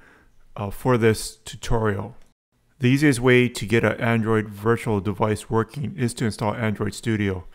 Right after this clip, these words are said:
It's a fairly big install, uh,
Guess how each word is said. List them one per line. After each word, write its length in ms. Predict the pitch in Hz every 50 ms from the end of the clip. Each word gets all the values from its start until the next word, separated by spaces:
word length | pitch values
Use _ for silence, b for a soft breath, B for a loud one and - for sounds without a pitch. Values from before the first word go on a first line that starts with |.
| b b b b b b b b
It's 100 | - 135
a 60 | 127
fairly 380 | - - 196 202 185 151 120
big 580 | 104 98 101 - _ _ - 131 135 139 143 147
install, 880 | - - 123 107 101 - - - 127 113 104 107 117 131 135 - _ _ b b b b b b b _ _ _ -
uh, 200 | - 110 104